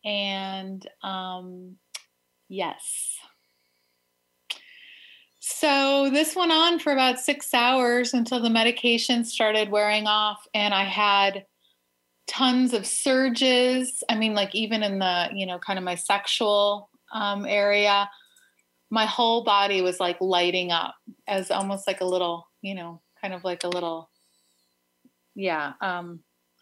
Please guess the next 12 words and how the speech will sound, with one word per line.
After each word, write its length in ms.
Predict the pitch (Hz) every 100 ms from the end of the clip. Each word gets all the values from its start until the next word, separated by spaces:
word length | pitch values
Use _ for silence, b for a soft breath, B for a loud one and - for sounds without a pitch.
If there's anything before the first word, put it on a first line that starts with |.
| _ _ - -
I'm 120 | 208
picturing, 500 | 214 180 - 190 185
like, 200 | 170 170
if 560 | - _ _ _ _ 202
I 120 | 180
were 220 | 180 180 - - - B B B -
driving 460 | 202 175 180 185
a 80 | 165
plane, 560 | - - 180 165 165 170
like, 160 | 170
everything 420 | 185 190 190 190
started, 480 | 185 180 170 165 170